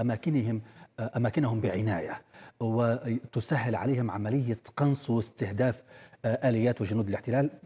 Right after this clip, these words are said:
بخلاف الطرف الآخر الذي دائما يكون في أماكن مكشوفة أو يتحرك بطريقة لا تعرف، آه، تشعر وكأنه لا يعرف أين يتحرك،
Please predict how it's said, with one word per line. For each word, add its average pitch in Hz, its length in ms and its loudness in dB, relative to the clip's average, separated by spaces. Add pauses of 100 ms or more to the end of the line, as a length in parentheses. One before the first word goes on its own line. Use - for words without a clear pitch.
(140)
بخلاف 135 580 2
الطرف 127 340 0
الآخر 127 380 2
الذي 117 220 4
دائما 160 280 4
يكون 147 300 2
في 139 180 -2
أماكن 117 360 -2
مكشوفة 165 560 -2
أو 165 160 4
يتحرك 143 420 -2
بطريقة 131 440 -2
لا 120 80 0
تعرف، 127 340 -2 (480)
آه، 123 280 -10 (280)
تشعر 139 300 -2
وكأنه 123 380 -2
لا 120 60 2
يعرف 120 320 -2
أين 123 140 2
يتحرك، 110 580 0